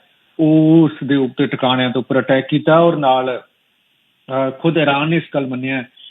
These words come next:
ਕਿ ਉਹਨਾਂ ਦੀ ਆਈ ਆਰ ਜੀ ਸੀ ਜਿਹੜੀ ਗਾਰਡ ਆ, ਉਹਦੇ ਜਿਹੜੇ ਮੁਖੀ ਨੇ ਜਨਰਲ ਹੁਸੈਨ ਇਸਲਾਮੀ, ਇਸ ਅਟੈਕ ਦੇ ਵਿੱਚ,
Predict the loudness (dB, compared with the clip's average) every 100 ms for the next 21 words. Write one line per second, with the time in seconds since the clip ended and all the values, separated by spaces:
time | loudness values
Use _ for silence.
0 | _ -2 2 2 2 0 0 2 2 2
1 | 0 2 4 2 -2 -2 -4 -2 -2 0
2 | 2 0 -2 -8 _ _ -8 2 4 4
3 | 4 2 2 0 -2 _ _ -6 -4 -4
4 | -2 -2 -2 0 -2 -2 -4 -6 -6 -6
5 | -8 -6 -4 -4 -6 -8 -20 _ 2 2
6 | 2 2 2 2 0 0 0 -2 -4